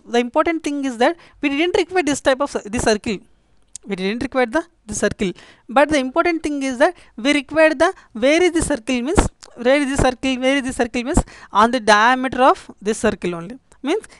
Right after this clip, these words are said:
here we didn't require this, this circle. We required only these circles. But to say that where the circles are there means by using the, this circle diameter, we are, this circle is away from the ci-, origin, this one. So in this happens, what will happen is,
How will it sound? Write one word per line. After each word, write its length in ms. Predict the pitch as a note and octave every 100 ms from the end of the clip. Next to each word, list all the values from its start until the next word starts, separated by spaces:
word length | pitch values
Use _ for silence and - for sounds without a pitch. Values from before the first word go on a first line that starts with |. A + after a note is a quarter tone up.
| -
here 240 | A#3 E4 E4+
we 120 | D4
didn't 320 | C#4 D4 C#4+
require 260 | C#4 C#4+ C#4
this, 300 | A#3 - -
this 180 | G3+
circle. 360 | - G3 G3+ F3 - -
We 160 | A#3 B3+
required 380 | B3 C#4+ D4+
only 260 | C4+ B3 C#4
these 220 | A3 A#3
circles. 420 | B3+ - - - _ -
But 280 | A3+ D#4+ G#4 - _ _
to 140 | E4+ D#4
say 300 | - D4 D#4+
that 220 | D4+ F4
where 280 | A#3+ B3+ D4
the 100 | C#4+
circles 320 | B3+ A#3+ -
are 100 | B3+
there 200 | A3+ A#3+
means 220 | C4+ G4+
by 160 | D4 A#3+
using 320 | A#3+ A#3+ C#4
the, 100 | C#4+
this 160 | A3 A3+
circle 260 | A3 B3+
diameter, 500 | A3+ G#3 G#3 G#3 B3+
we 120 | A#3+
are, 100 | A3+
this 220 | F#3+ G#3 A3
circle 260 | G3+ A#3
is 140 | A3+ G3+
away 220 | F3+ G#3+
from 160 | G#3 G3+
the 80 | G3
ci-, 140 | G3+ -
origin, 340 | F3+ F3+ F4 - _ -
this 200 | F#3+ F#3
one. 120 | F3 - _
So 360 | - - E4 C#4 - -
in 100 | C#4
this 100 | D#4+
happens, 380 | D#4 C#4+ E4 D#4+
what 160 | C4 C4
will 120 | C#4+
happen 240 | B3 A#3
is, 120 | E4